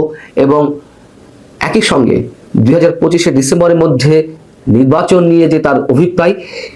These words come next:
এই বিষয়গুলোকে কেন্দ্র করে সেনাবাহিনীর সঙ্গে সরকারের যে মতবিরোধ, সেটিকে তিনি একেবারেই কাকতালীয় বলে মনে করেন না। এবং এই ইস্যুতে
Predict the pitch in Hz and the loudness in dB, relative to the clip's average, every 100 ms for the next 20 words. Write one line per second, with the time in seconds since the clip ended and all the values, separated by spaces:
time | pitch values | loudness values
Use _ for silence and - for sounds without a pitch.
0 | - - 165 208 196 135 170 - 185 180 | -16 -2 0 2 0 0 0 0 -2 0
1 | 165 175 170 156 156 156 160 165 165 147 | 0 0 0 0 2 2 2 2 2 0
2 | 139 143 147 143 143 139 143 135 131 131 | 0 0 0 0 0 0 0 -2 0 2
3 | 131 135 127 117 131 131 156 175 175 - | 2 2 2 2 2 2 2 0 0 -2
4 | 131 127 139 220 - - 123 120 135 151 | -2 0 0 0 -6 -10 -6 -2 0 2
5 | 190 - - 123 - - 123 120 120 117 | 0 -4 -6 -6 -6 -4 0 2 2 2
6 | 117 135 226 127 117 117 117 98 92 92 | 2 2 2 2 2 0 -2 -2 0 0
7 | 85 - - - - - - - - - | -2 -10 -20 -20 -20 -20 -20 -20 -20 -20
8 | - - - - - - - - - 160 | -20 -20 -20 -20 -20 -20 -20 -6 0 0
9 | 92 - - _ - - - - - - | 0 -4 -16 _ -20 -20 -20 -20 -20 -20
10 | - - - - - - 151 202 202 - | -20 -20 -20 -20 -16 -4 0 2 2 0
11 | 113 - | -2 -2